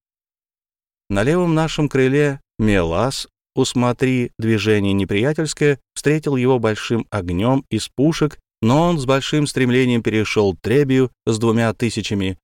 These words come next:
кавалерии и двумя колоннами пехоты. Генерал-принц Лихтенштейн с восьмью эскадронами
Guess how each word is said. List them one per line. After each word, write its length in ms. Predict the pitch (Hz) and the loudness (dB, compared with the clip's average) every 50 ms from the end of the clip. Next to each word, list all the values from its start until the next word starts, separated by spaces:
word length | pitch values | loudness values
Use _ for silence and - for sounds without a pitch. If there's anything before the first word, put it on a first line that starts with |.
| _ - | _ -2
кавалерии 600 | - 98 98 98 101 101 101 98 101 98 - - _ | 0 0 2 2 2 2 2 2 0 -2 -4 -6 _
и 120 | - 101 90 | -8 -8 -6
двумя 340 | 90 87 80 80 87 113 | -6 -6 -6 -4 -4 -4
колоннами 480 | 117 - 117 110 113 113 110 110 110 107 | -2 0 2 2 4 4 2 2 0 0
пехоты. 520 | 107 - 127 - - 73 - - - - _ _ _ _ _ _ _ _ _ - | 0 -2 -4 -4 -4 -8 -10 -12 -16 -20 _ _ _ _ _ _ _ _ _ -2
Генерал-принц 960 | 107 110 113 113 113 117 135 160 170 160 - 147 156 165 160 147 - - - - | 0 0 2 2 2 2 2 2 0 -2 -2 -2 0 0 -2 -2 -4 -8 -8 -4
Лихтенштейн 800 | 117 120 123 113 - - 92 95 - - 107 123 143 156 165 156 - _ _ _ _ _ _ _ _ _ _ _ - | -4 -2 -2 -2 -2 -4 -4 -4 -4 -2 -2 0 0 0 -2 -4 -8 _ _ _ _ _ _ _ _ _ _ _ -12
с 120 | - - | -4 0
восьмью 540 | 113 110 107 - - 101 98 92 92 90 - - | 0 0 0 0 -2 -2 -2 -2 -2 -4 -4 -6
эскадронами 720 | 87 82 - - 80 78 87 98 123 143 147 143 147 143 | -8 -8 -6 -6 -6 -2 0 2 2 2 2 0 0 -2